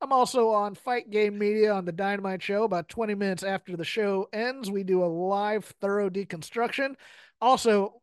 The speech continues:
really good audio on that network this past week with the, uh, with the Hook Awards with the, our friends on, uh, the Boom Show. The two A E W shows got together, gave some awards and some things. Stop the scrums. They're terrible.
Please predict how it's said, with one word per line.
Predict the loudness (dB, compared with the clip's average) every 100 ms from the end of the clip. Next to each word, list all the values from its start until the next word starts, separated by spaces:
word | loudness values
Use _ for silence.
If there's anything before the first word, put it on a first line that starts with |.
| _
really | 4 6 6
good | 6 2
audio | 4 2 2 0
on | -2 -4
that | -8 -6
network | -8 -6 -6 -4
this | -6
past | -2 0 0 0
week | -2
with | 0 -2
the, | 0 2
uh, | 2 0 -4 _ _ _ -2
with | -2 2
the | 0 0 -2 0
Hook | 0 0 -4
Awards | -4 0 0 0 -2
with | -4 -4 -2
the, | -6 -4
our | -6
friends | -6 -6 -6 -4
on, | -4 -4 -6
uh, | -4 -4 -6
the | -12
Boom | -8 -6 -6 -8 -6
Show. | -4 -4 -4
The | -6
two | 0 2 2 -4 -12 _ -6
A |
E | -6 -4
W | -2 -2 -2
shows | -2 -4 -4
got | -6 -4
together, | -4 -4 -4
gave | -4 -6
some | -6 -6 -8 -14 -20 _ -2
awards | 0 4 6 8 6 2
and | -6
some | -6
things. | -2 -2 0 -4 -8 -14
Stop | -20 -20 _ -2 -2 _
the | -8
scrums. | -8 -6 0 2 0 -2 -10 -12 -10
They're | -10
terrible. | -6 -4 -4 -6 -14